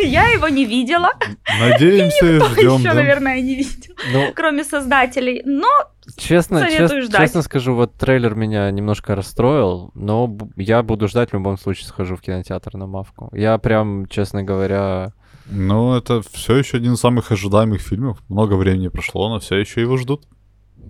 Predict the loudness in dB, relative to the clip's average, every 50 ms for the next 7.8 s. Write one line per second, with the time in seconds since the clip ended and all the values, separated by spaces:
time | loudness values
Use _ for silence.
0 | -20 _ -10 -8 -6 -6 -6 -6 -6 -8 -10 -10 -6 -4 -2 -2 -2 -4 -4 -4
1 | -4 -2 -2 -2 -4 -2 -2 -2 0 0 0 0 0 -2 -2 -4 -8 -10 -12 -18
2 | _ _ _ _ _ _ -10 -6 -2 -2 -2 -2 -2 -4 -4 -4 -4 -2 -4 -4
3 | -6 -8 -8 -4 0 0 0 2 2 0 0 4 4 4 4 4 4 4 2 2
4 | 2 4 2 4 4 4 4 2 2 0 -2 -4 -4 -4 -2 -2 -2 0 0 -2
5 | -2 -2 -2 -2 -2 0 2 2 2 2 2 0 -4 -6 -4 -2 0 0 0 -2
6 | -6 -6 -6 -6 -6 -6 -6 -4 -4 -6 -6 -8 -12 -20 -20 -18 -8 -6 -6 -4
7 | -2 -2 -2 0 0 -2 -2 -2 -4 -4 -6 -8 -10 -10 -6